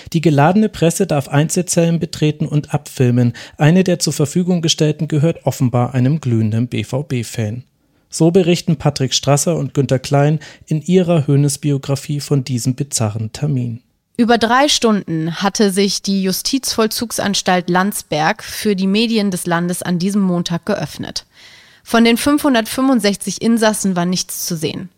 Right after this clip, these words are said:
Speaker 2: Sie hatte man offensichtlich in einem Trakt zusammengefasst.
Speaker 1: Während dieser Medientermin aber vor allem ein Ärgernis ist, hat ein anderes Ereignis eine besondere Qualität. Am Tag der Meisterfeier erhält Uli Hoeneß einen anonymen Brief,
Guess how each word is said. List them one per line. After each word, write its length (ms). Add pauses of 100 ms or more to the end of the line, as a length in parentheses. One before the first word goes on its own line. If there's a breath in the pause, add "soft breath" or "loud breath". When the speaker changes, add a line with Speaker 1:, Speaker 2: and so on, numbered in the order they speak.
(440 soft breath)
Speaker 2:
Sie 180
hatte 220
man 200
offensichtlich 880
in 120
einem 320
Trakt 420
zusammengefasst. 1040 (720)
Speaker 1:
Während 320
dieser 200
Medientermin 760
aber 180
vor 160
allem 240
ein 160
Ärgernis 580
ist, 360 (100)
hat 180
ein 140
anderes 380
Ereignis 480
eine 180
besondere 540
Qualität. 760 (480)
Am 120
Tag 260
der 100
Meisterfeier 720
erhält 420
Uli 220
Hoeneß 360
einen 220
anonymen 580
Brief, 360